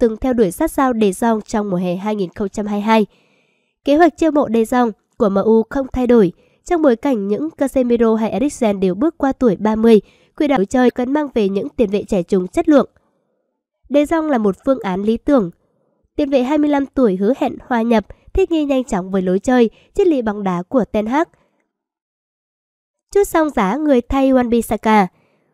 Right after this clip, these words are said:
Wan-Bissaka trở thành người thừa ở M U dưới thời Erik Ten Hag.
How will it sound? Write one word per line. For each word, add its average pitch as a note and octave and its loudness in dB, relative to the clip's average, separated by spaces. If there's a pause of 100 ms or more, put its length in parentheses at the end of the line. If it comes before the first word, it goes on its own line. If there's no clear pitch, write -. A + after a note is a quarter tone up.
(220)
Wan-Bissaka D4+ 2
trở A3+ -4
thành G#3 -2
người G3 0
thừa G#3 0
ở F#3+ -2
M G3 -2
U A#3 4
dưới F#3+ -2
thời B3 0
Erik C4+ 0
Ten A#3+ -2
Hag. C#4+ 2